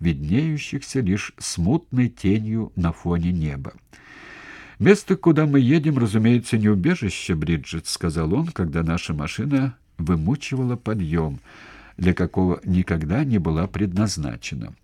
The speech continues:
«Она только там сегодня, специально для этой встречи. Это моя личная берлога, куда я временами уползаю от мира, чтобы подумать, побыть в удручённом состоянии. Или написать новую песню. Иногда всё вместе».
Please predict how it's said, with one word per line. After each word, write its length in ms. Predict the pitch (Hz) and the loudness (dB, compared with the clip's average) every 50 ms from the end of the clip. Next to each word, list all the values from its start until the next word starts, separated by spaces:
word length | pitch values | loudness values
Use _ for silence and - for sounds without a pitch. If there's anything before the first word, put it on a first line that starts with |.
| - - - - - - - - - - _ | -20 -20 -20 -20 -20 -20 -20 -20 -20 -4 _
«Она 300 | 127 139 156 165 160 - | 2 4 6 6 4 4
только 720 | - - - 151 143 131 - - 143 135 127 104 - - _ _ _ - | 2 0 0 2 2 0 0 0 2 2 2 0 -2 -4 _ _ _ 0
там 240 | - 110 92 76 | 2 2 2 0
сегодня, 580 | 73 - - - 87 78 82 82 78 73 80 85 | -2 -4 -4 -2 0 0 0 0 0 0 -2 -2
специально 600 | - - - 117 117 - 185 180 165 151 147 139 | -2 -2 -2 -2 0 2 2 2 4 4 2 2
для 180 | 110 110 107 104 | 4 4 4 4
этой 180 | 98 - 101 | 4 4 2
встречи. 640 | 95 - - - 85 90 87 78 - - - - 78 - - - - | 0 0 -4 -4 -2 -2 -2 -2 -2 -6 -8 -8 -8 -10 -12 -12 -4
Это 220 | - 170 160 - 165 | -2 -2 0 2 2
моя 200 | 156 151 139 131 | 4 4 6 6
личная 440 | 107 98 87 78 - - 92 92 87 | 6 4 2 2 0 -2 0 0 2
берлога, 480 | 80 101 110 147 175 180 156 135 131 | 2 2 2 2 2 2 2 0 0
куда 260 | - - 101 113 123 | 0 0 2 2 2
я 160 | 120 113 - - | 2 2 0 0
временами 640 | - 101 104 101 98 92 95 98 113 131 127 117 107 | 2 4 4 6 6 6 4 4 2 2 2 2 2
уползаю 640 | 101 90 - 98 92 92 85 78 90 87 85 82 80 | 2 2 2 2 2 2 2 2 0 0 2 0 0
от 140 | 78 - | -2 -2
мира, 320 | - 104 135 170 170 156 147 | -2 0 0 2 2 0 -2
чтобы 380 | - - - 101 95 98 95 | -2 -2 -2 0 0 0 0
подумать, 680 | - - - 95 82 76 143 143 151 147 147 139 - - - | 0 2 2 2 2 0 -2 -2 0 -2 -2 -4 -6 -6 -4
побыть 480 | - 90 78 73 80 123 143 - - | -2 -2 -2 0 -2 -2 -2 -2 -4
в 80 | 117 110 | -6 -4
удручённом 720 | 113 92 87 82 85 80 - - 113 135 135 127 127 113 | -2 0 0 0 0 -2 -2 -4 -2 -2 0 0 -2 -2
состоянии. 1040 | - - - 95 - - - 85 85 80 78 80 78 78 76 76 78 73 67 60 - - - - - - - - - - - _ | -4 -6 -8 -8 -8 -6 -4 -2 -2 0 0 0 -2 -2 -2 -4 -4 -4 -6 -6 -10 -12 -16 -20 -20 -20 -20 -20 -20 -20 -4 _
Или 180 | - 214 202 196 | 2 4 4 4
написать 580 | 180 117 101 - 98 87 - - 147 170 - - | 4 4 2 2 0 -2 0 0 0 0 0 2
новую 380 | 101 98 101 98 90 87 82 | 4 6 6 6 6 6 4
песню. 600 | - - 95 87 87 82 - - - 92 87 85 92 110 - - - | 2 0 0 0 0 0 -4 -4 -2 -2 -2 -2 -4 -8 -8 0 2
Иногда 360 | 131 151 180 180 180 190 185 | 4 4 4 4 4 4 2
всё 200 | - - - 90 | 2 2 2 4
вместе». 580 | 80 85 85 85 85 82 - - - 80 80 | 4 4 4 4 4 2 0 -4 -4 -6 -6